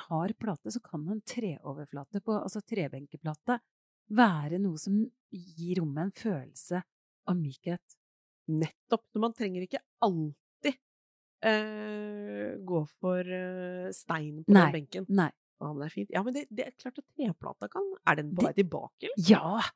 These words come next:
Speaker 1: absolutt. Det er den.
Speaker 2: En lurer, og dette har jeg spurt, eh, dette har jeg fått, eh, mange spørsmål om, eh, både her og der. Hvordan skaffe interiør med sjel,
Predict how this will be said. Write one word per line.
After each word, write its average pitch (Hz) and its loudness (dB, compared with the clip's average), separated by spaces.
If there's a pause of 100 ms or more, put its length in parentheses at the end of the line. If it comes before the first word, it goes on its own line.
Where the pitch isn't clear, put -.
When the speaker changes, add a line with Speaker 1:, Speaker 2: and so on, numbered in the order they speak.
(160)
Speaker 1:
absolutt. - -4 (260)
Det 214 6
er 165 6
den. 202 0 (1000)
Speaker 2:
En 311 12
lurer, 226 8
og 233 -4
dette 233 -4
har 220 4
jeg 214 0
spurt, 170 -2 (100)
eh, 175 2
dette 214 0
har 190 2
jeg - -6
fått, - -10
eh, 185 2
mange 180 -2
spørsmål 143 -8
om, 156 -4
eh, 156 -4
både 165 -2
her 127 -2
og 139 -4
der. 147 0 (680)
Hvordan 214 4
skaffe - -4
interiør 175 4
med 220 -4
sjel, 220 0